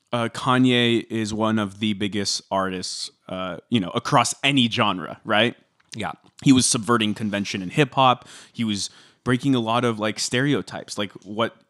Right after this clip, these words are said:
Speaker 1: people perceived as, like, the typical hip hop artist, typical rapper. And he was not only successful critically, but commercially.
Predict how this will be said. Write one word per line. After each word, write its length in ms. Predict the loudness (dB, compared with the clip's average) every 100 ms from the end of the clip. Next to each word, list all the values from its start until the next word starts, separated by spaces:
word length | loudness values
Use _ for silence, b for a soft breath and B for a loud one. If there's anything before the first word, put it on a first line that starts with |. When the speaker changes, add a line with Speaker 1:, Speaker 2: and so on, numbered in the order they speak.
| _ _ _
Speaker 1:
people 280 | -8 -6 -6
perceived 480 | -6 -6 -4 -4 -4
as, 160 | -6 -6
like, 140 | -12
the 80 | -12
typical 800 | -10 -10 -10 -12 -6 -6 -4 -8
hip 260 | -10 -12 -6
hop 500 | -2 0 0 -4 _
artist, 460 | -8 -8 -6 -8 -10
typical 320 | -12 -10 -8
rapper. 540 | -6 -6 -8 -10 -10 -12 b b b b b -8
And 500 | -4 -2 -2 -4 -8 _
he 180 | -4 -2
was 180 | 0
not 200 | 2 2 2
only 580 | 0 0 0 -2 -6 -10 _
successful 800 | -12 -10 -8 -8 -8 -6 -6 -6
critically, 500 | -8 -8 -8 -6 -6
but 120 | -4 -8
commercially. 580 | -10 -14 -14 -14 -16